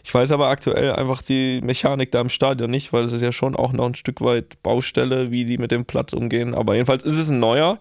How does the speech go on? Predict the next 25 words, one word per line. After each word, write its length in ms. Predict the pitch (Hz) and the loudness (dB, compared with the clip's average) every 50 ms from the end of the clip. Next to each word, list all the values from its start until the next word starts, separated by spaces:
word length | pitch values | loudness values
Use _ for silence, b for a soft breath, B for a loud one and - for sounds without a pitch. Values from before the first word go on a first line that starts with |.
| _ - | _ -2
Da 140 | - 123 123 | 0 2 2
war 140 | 131 123 | 2 2
ein, 160 | - 131 135 139 | 2 0 0 -2
zwei 460 | - - - 127 123 117 117 120 - | -2 -2 0 2 2 2 2 0 -2
Spiele 420 | - - - - 131 135 131 127 - | -4 -8 -4 -2 0 2 2 2 0
okay, 420 | 101 - - - 107 120 143 180 - _ - - | 0 0 2 2 4 4 2 0 -4 _ -4 -2
aber 180 | - 104 110 | 0 2 2
nicht 180 | 107 120 117 - | 2 0 0 0
mehr 180 | 110 113 120 | 2 2 2
als 140 | 120 120 - 113 | 2 0 -2 -4
okay. 380 | 104 - - 117 127 135 135 | -4 0 0 2 2 2 2
Also 140 | 117 - - | 0 -2 -2
im 100 | 110 110 | -4 -2
Classico 480 | - 117 123 - 139 127 - 127 117 113 | 0 0 0 0 0 -2 -2 -2 0 0
war 120 | 113 113 | 0 0
er 60 | 110 - | 0 -2
zum 100 | - 110 | -4 -4
Beispiel 240 | 113 110 - 120 | -4 -4 -4 -4
okay. 300 | 113 - - 120 127 147 - | -6 -2 0 0 0 2 2
Und 240 | 123 131 127 117 120 | 2 2 2 2 2
jetzt 420 | 120 120 127 139 147 147 - - | 4 4 4 4 2 0 0 0
hat's 280 | 147 139 131 120 - 135 | 0 0 0 0 0 0
halt 160 | 127 127 123 | 0 2 2
wieder 220 | 123 120 123 120 120 | 2 2 2 2 2
b-, 180 | 117 117 120 | 0 -2 -4